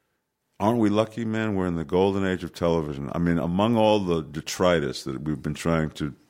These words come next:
to, to wallow in these last forty-five minutes, we are,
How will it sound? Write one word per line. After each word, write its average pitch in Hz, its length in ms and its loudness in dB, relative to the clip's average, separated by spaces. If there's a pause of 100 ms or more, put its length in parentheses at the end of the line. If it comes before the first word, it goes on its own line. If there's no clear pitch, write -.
(140)
to, 73 260 -4 (160)
to 73 260 -6 (320)
wallow 85 520 2
in 62 220 -10 (460)
these 73 180 -6
last 73 640 -4 (300)
forty-five 78 580 2
minutes, 69 420 -6 (920)
we 90 160 4
are, 80 260 4